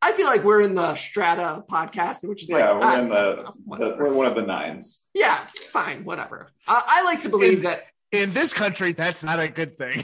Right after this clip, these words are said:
Speaker 3: <laughs>
Speaker 1: Not great. Uh, I like to believe we're probably the Jesus Ferreira of nines.
Speaker 2: As long as
Speaker 1: Uh,
Speaker 2: we're not, as long as we're not Zardes.
Speaker 1: No, I think probably, like, the Bobby Warshaw show is,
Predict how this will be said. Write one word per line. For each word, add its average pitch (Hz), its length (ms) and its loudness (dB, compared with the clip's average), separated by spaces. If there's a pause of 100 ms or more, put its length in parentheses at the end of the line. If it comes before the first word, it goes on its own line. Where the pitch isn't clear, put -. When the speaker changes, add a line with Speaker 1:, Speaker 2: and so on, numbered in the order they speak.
(160)
Speaker 3:
<laughs> - 160 -16
Speaker 1:
Not 185 280 0
great. 175 360 -2
Uh, 208 200 6
I 302 120 6
like 359 160 2
to 311 60 -4
believe 233 220 -2
we're 202 140 4
probably 190 420 -2
the 170 100 -6
Jesus 165 380 -8
Ferreira 151 580 -4 (340)
of 202 200 0
nines. 214 480 -2 (280)
Speaker 2:
As 120 120 -4
long - 100 4
as 156 140 4
Speaker 1:
Uh, 143 40 0
Speaker 2:
we're 135 60 2
not, 123 360 2
as 123 60 -2
long 139 200 0
as 131 40 -2
we're 127 100 -2
not 131 180 -2
Zardes. 82 360 -6 (840)
Speaker 1:
No, 208 460 2
I 190 140 2
think 220 380 0
probably, 185 600 -2
like, 165 240 -6 (280)
the 196 180 -10
Bobby 151 360 -6
Warshaw 135 480 -14
show - 280 -20
is, - 280 -20